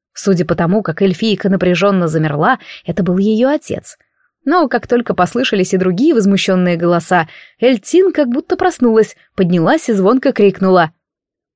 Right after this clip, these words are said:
"Если победит Арейна, я назову её сестрой!" Потом она обернулась к Галателю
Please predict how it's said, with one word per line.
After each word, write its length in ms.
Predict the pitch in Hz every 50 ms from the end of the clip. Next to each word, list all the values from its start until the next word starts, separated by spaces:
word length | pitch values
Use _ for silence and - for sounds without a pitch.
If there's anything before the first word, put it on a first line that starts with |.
| _ _ _
"Если 440 | - 196 247 370 370 - - 262 285
победит 420 | 254 285 254 302 269 294 285 -
Арейна, 360 | 247 240 294 359 381 294 233
я 220 | 208 202 202 269 277
назову 360 | 262 277 233 269 277 285 349
её 280 | 285 - 320 285 330
сестрой!" 580 | 311 - 370 - - - 240 208 175 165 156 - _ _ _ _ _ _ _ _ _ _ _ _ _ _ _ _
Потом 340 | 170 175 170 196 190 185
она 240 | 180 175 175 175 165
обернулась 520 | 160 160 180 175 185 190 190 180 180 175 165
к 40 |
Галателю 600 | 165 175 185 175 170 165 262 311 320 247 196 170